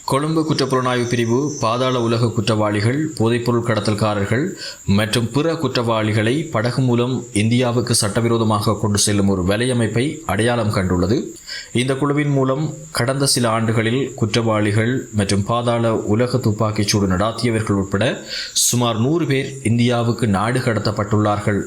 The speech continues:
என்பதும் தெரிய வந்திருக்கிறது. இந்த கும்பலை சார்ந்த இரண்டு சகோதரர்கள்தான், ஆ, தற்சமயம் கேரள கஞ்சா கடத்தல் தொடர்பாக விளக்கு மறியலில் வைக்கப்பட்டிருப்பதாகவும் தெரிவிக்கப்படுகின்றது.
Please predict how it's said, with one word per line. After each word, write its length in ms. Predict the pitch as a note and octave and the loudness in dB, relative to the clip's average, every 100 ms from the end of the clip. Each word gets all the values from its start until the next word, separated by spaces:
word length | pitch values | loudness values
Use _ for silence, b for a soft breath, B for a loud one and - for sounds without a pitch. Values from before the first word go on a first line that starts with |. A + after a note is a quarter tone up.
| - | -2
என்பதும் 460 | G2 G2+ A2 C#3 | 0 2 2 0
தெரிய 300 | - G#2+ A2 G#2 | -2 0 2 2
வந்திருக்கிறது. 800 | F2+ F2 F2 F#2 A#2 F#3+ - B B B | 0 0 0 0 0 -2 -8 B B B
இந்த 220 | A#2+ C3+ C#3 | -2 0 0
கும்பலை 400 | D3+ D3 D3+ C#3+ | 0 0 0 0
சார்ந்த 640 | C#3+ C3 C3 C#3 E3 - | 0 0 0 0 -2 -4
இரண்டு 380 | A2 A#2+ C3 C3+ - | -2 0 0 0 0
சகோதரர்கள்தான், 920 | A2+ A2+ A2+ G#2+ G#2+ G#2 G#2 B2 F#3 - B B B B | 0 0 2 2 2 2 2 0 -2 -8 B B B B
ஆ, 300 | G2+ G#2 G#2 | -2 0 0
தற்சமயம் 640 | G#2 A2+ - A2+ A2+ C3 D#3 - | 0 0 0 0 0 0 -4 -4
கேரள 380 | B2+ B2+ C3+ B2+ | -2 0 0 0
கஞ்சா 360 | B2 A#2 A2+ | 0 2 0
கடத்தல் 340 | A2 A2 G#2 G#2 | 0 -2 0 2
தொடர்பாக 500 | G#2 G2+ G2+ G2+ B2+ | 2 2 0 0 0
விளக்கு 460 | G2+ A#2 B2 B2+ | 2 2 2 2
மறியலில் 320 | A2+ A2 G#2+ G2 | 2 2 2 2
வைக்கப்பட்டிருப்பதாகவும் 1120 | F2+ G#2 A#2 G#2+ G2+ G2 G2 F#2+ G2+ A#2+ C3 | 0 0 0 0 0 2 0 2 0 2 2
தெரிவிக்கப்படுகின்றது. 920 | G#2 G#2 G#2 E2+ E2+ F2+ F2+ G2 D#3 | 2 0 0 0 0 2 2 2 0